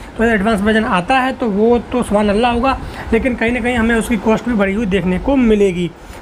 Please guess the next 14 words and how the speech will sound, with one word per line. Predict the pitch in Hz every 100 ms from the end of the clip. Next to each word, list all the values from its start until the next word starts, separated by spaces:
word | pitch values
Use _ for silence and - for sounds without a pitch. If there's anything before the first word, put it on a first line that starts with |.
| -
तो | 233
Radeon | 196 208 269
की | 254
बात | 175 175 220
करें | - 254 254
तो |
इसका | 262 226 -
जो | 233
परफॉर्मेंस | 190 214 190 226 226
है | 233
बहुत | 180 185 226
ही |
ज़बरदस्त | 180 185 220 226 -
है। | 254